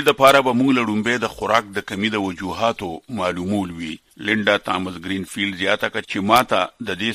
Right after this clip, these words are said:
څلور واضحه وجوهات ښکاري او هغه دي توانایي، چاپیریال، کورونا وایرس او جنګونه. تر څو چې د توانایي تعلق دی، نو د توانایي نرخونه تیر کال کې ډیر اوچت پاتې شوي دي او هر کله چې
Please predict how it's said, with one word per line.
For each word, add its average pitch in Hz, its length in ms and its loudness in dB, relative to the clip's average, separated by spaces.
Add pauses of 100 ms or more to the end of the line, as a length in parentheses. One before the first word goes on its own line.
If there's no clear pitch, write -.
څلور 107 360 -4
واضحه 92 480 0 (140)
وجوهات 90 560 -4
ښکاري 90 440 -2 (140)
او 98 160 -6
هغه 90 260 -2
دي 110 120 -2 (280)
توانایي، 90 560 -2 (300)
چاپیریال، 92 800 0 (160)
کورونا 90 480 -4
وایرس 101 360 0 (280)
او 98 100 -4
جنګونه. 98 520 0 (300)
تر 104 200 0
څو 151 180 -2
چې 139 220 -2
د 120 120 -2
توانایي 107 480 4 (140)
تعلق 107 280 2 (100)
دی، 117 160 2
نو 107 100 0
د 95 160 -4
توانایي 92 580 0
نرخونه 104 480 -6
تیر 107 180 -4 (100)
کال 98 200 -2
کې 87 180 -12
ډیر 95 120 -2
اوچت 92 420 -8 (120)
پاتې 90 320 -4
شوي 92 280 -6
دي 87 120 -6 (280)
او 98 80 4 (120)
هر 120 100 6 (100)
کله 117 220 4
چې 110 120 -6